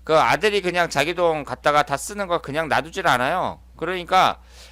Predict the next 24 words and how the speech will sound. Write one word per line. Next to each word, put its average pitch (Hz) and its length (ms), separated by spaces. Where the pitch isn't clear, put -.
아무리 185 340
자식이지만 156 880
이 123 560
시아버지도 233 680
상당히 226 420
지금 143 220
깐깐하다고 175 680
합니다. 101 380
그러니까 175 540
지금 160 440
남편하고 156 840
며느리한테 123 880
이렇게 104 200
오냐오냐 147 640
해주는 135 380
그런 139 260
시아버지가 165 640
아니라는 117 440
거예요. 85 380
그러면 208 300
이분을 170 400
딱 - 140
봤을 127 260
때 135 320